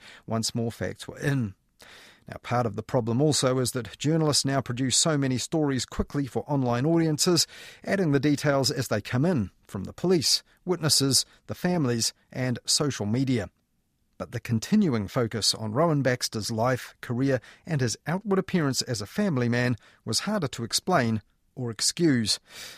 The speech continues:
R N Z's initial story also noted that Rowan Baxter's brother had played sevens for New Zealand and played on the wing for Bay of Plenty about twenty years ago. The New Zealand Herald had already published a story with that in the headline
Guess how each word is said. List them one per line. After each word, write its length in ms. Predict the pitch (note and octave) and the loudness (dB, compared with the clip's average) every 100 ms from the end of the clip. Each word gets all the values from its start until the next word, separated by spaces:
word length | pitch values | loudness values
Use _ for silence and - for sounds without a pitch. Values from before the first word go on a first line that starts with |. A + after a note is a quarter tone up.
| - - | -18 -6
R 160 | G3 D3+ | -2 0
N 120 | B2+ | 2
Z's 260 | D3 B2+ | 0 0
initial 320 | C3+ D#3 - A#2 | 0 0 0 0
story 420 | - D#3+ D3+ C3 | 0 2 2 2
also 320 | B2+ F#3 B2 | 0 0 0
noted 380 | G#2 A2+ D3 C#3+ | 0 0 0 0
that 200 | G#2+ - | -2 -4
Rowan 380 | A#2 C3 C3 A#2 | -2 0 0 0
Baxter's 440 | C3 C3 - G#2+ | 0 -2 -6 -8
brother 380 | G2+ D3 E3+ C3+ | -2 0 2 0
had 220 | C3 A2 | -2 -6
played 300 | - A2+ A2 | -2 -2 2
sevens 440 | - F3 C#3+ A2+ - | 2 2 0 -4 -2
for 100 | A#2 | -2
New 160 | A#2 | 0
Zealand 360 | A2+ E3 F3 D#3+ - - - | 2 4 4 2 -4 -18 -4
and 340 | A#2 C#3+ E3 | 0 0 -2
played 220 | - A#2 C3 | 0 0 2
on 100 | D#3 | 0
the 80 | |
wing 220 | C3 B2+ C3 | 0 0 0
for 120 | B2 | -2
Bay 200 | G#2+ A2 | -2 -2
of 140 | A#2 | -2
Plenty 400 | - A#2 A#2 A#2+ | -2 -2 0 -4
about 280 | A2 G#2+ G#2+ | -4 -8 -8
twenty 300 | - G#2+ G#2+ | -6 -6 -4
years 320 | A2+ D3 E3 | 0 2 4
ago. 300 | D3+ D3+ B2 - - - - - | 4 4 2 -2 -14 -20 -20 -8
The 60 | G#2+ | -4
New 120 | A2+ | -2
Zealand 320 | G#2+ A2 G2+ | -2 -2 -4
Herald 340 | - F3 D3 G#2+ | -2 0 0 -2
had 120 | A2 | -4
already 340 | E3+ C#3 A#2 | 0 0 -2
published 440 | - G#3 D#3 A#2+ B2 | -2 -2 0 -2 -2
a 40 | |
story 340 | - D3 B2+ A2 | -2 -2 -4 -4
with 160 | G#2 | -2
that 260 | C3 D3+ C#3+ | 2 2 0
in 120 | C#3 A2 | -4 -4
the 80 | |
headline 520 | A2 G3 D3 A#2 A#2 | -2 -2 0 0 0